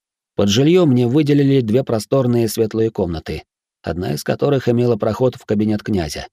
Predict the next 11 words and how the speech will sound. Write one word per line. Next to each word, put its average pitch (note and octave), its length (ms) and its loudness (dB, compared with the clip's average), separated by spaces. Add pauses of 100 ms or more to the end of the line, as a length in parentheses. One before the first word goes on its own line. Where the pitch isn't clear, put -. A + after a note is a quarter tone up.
(560)
С E2+ 60 -14
десяток F2 500 -4
дубовых E2+ 440 -4
полок, - 480 -2
которые A#2 400 -2
тут A2 160 -2
в G#2 100 2
большинстве G#2+ 480 0
случаев G#2+ 460 0
заменяли G#2 400 2
шкафы, G3 500 -2